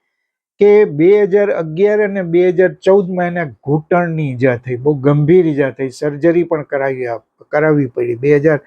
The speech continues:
અને બંને વાર એ ટીમમાંથી બહાર થયો નેચરલ ઇન્જરીના કારણે. અને પછી બંને વાર એવું થયું કે આ ચેતેશ્વર ફરી ટીમમાં પુનરાગમન કરશે કે નહીં,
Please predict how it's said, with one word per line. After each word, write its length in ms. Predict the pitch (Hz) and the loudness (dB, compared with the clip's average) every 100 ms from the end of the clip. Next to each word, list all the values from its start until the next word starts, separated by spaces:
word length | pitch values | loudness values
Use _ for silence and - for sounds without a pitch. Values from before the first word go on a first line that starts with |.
| _ _ _ _ _ _ | _ _ _ _ _ _
અને 160 | 170 180 | -2 0
બંને 640 | 143 143 160 196 226 220 | 2 2 4 4 4 4
વાર 300 | 208 190 185 | 4 4 2
એ 340 | 180 185 185 | 2 2 2
ટીમમાંથી 720 | 180 _ 170 165 170 165 156 156 | -2 _ -6 -4 -4 -6 -4 -6
બહાર 440 | 135 139 165 160 | -2 2 2 0
થયો 480 | - 143 139 151 214 | -2 -2 0 -2 -6
નેચરલ 460 | 147 156 - 202 175 | -10 -8 0 2 2
ઇન્જરીના 600 | 151 147 147 143 139 135 | 0 0 0 0 -2 -8
કારણે. 500 | - 135 131 123 117 _ _ _ _ _ _ | -6 -8 -8 -12 -16 _ _ _ _ _ _
અને 120 | 190 | 0
પછી 460 | 160 170 165 - 226 | 2 0 0 2 2
બંને 440 | 160 139 147 226 | 4 2 2 4
વાર 240 | 262 254 233 | 4 4 4
એવું 240 | 233 220 | 2 0
થયું 340 | 160 185 202 | 0 0 0
કે 160 | 202 185 | -2 -2
આ 200 | 170 175 | 0 0
ચેતેશ્વર 640 | 160 156 151 175 - 190 | -2 -8 -6 -8 -4 -6
ફરી 300 | 160 170 170 | -2 -2 -2
ટીમમાં 560 | 190 180 180 185 185 156 | 0 -2 -2 -2 -2 0
પુનરાગમન 680 | 165 156 170 165 170 175 165 | -4 0 0 0 -2 -4 -4
કરશે 440 | - 160 - 190 | -2 -2 0 -2
કે 160 | 190 156 | 0 -2
નહીં, 420 | 135 180 156 | 2 0 0